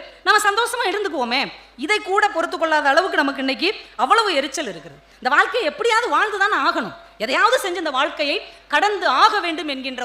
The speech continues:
ஒரு எண்ணம் நம்ம எல்லோருக்குள்ளேயும் இருக்கிறது. பிரபஞ்சன் அவர்களுக்கு ரொம்ப பிடிச்ச கதை அப்படின்னு ஒரு ரெண்டு கதையை அடிக்கடி மேடையில சொல்வார். அதுல ஒரு கதை எனக்கு ரொம்ப பிடித்தமான கதை, ஒரு ராணுவ வீரனை பற்றிய கதை. அவர் அந்த கதையில சொல்றாரு, அது ஒரு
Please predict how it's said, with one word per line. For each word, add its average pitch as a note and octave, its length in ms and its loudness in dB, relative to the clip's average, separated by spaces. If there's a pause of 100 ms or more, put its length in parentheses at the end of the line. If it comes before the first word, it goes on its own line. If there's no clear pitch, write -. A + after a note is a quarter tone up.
ஒரு A3+ 120 -8
எண்ணம் D4 200 -6
நம்ம G#3 160 -8
எல்லோருக்குள்ளேயும் C#4 640 -4
இருக்கிறது. D#3 300 -16 (240)
பிரபஞ்சன் F#4 480 0
அவர்களுக்கு D4+ 480 -6 (140)
ரொம்ப F4 240 -6
பிடிச்ச G4+ 240 -6 (180)
கதை C4+ 260 -4
அப்படின்னு B3+ 320 -12 (380)
ஒரு D4+ 160 -4
ரெண்டு G4+ 200 -2 (120)
கதையை D4+ 340 -2
அடிக்கடி D#4 340 -8 (100)
மேடையில B3+ 260 -8 (100)
சொல்வார். F#3 260 -12 (360)
அதுல F4+ 280 2
ஒரு E4 180 -2
கதை D#4+ 180 -2
எனக்கு B3 180 -8
ரொம்ப C4+ 180 -4
பிடித்தமான C#4 500 -4
கதை, G#3+ 160 -8 (380)
ஒரு B3 100 -8 (100)
ராணுவ G4+ 320 -2 (100)
வீரனை C4+ 340 -6
பற்றிய A3+ 360 -12
கதை. D#3+ 180 -14 (320)
அவர் D4+ 160 2
அந்த C#4+ 160 -4
கதையில E4+ 300 -2
சொல்றாரு, A#3+ 300 -2
அது A3 160 -6
ஒரு A3 80 -6